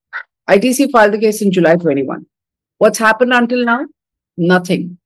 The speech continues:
A few adjournments, and it goes on. I'm sure none of you even remember what happened, and that's how it is intended to be. The lawsuit against Doctor Phillips is another worrying example of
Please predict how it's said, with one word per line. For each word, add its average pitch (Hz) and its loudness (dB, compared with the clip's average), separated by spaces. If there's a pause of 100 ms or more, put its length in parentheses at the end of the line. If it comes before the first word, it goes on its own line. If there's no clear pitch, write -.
(160)
A 175 -8
few 226 0
adjournments, 208 0 (360)
and 277 -4
it 185 -4
goes 175 0
on. 135 -4 (400)
I'm 208 -2
sure 226 0
none 180 -2
of 208 -8
you 220 -6
even 165 -4
remember 214 0
what 165 0
happened, 226 -8
and 247 -8
that's 214 -4
how 226 -4 (420)
it 208 -6
is 269 -6 (380)
intended 220 -2
to 180 -10
be. 175 -14 (720)
The 170 -4
lawsuit 277 0
against 214 -2
Doctor 175 -2
Phillips 165 -6
is - -16
another 233 0
worrying 202 0
example 170 -6
of 196 -6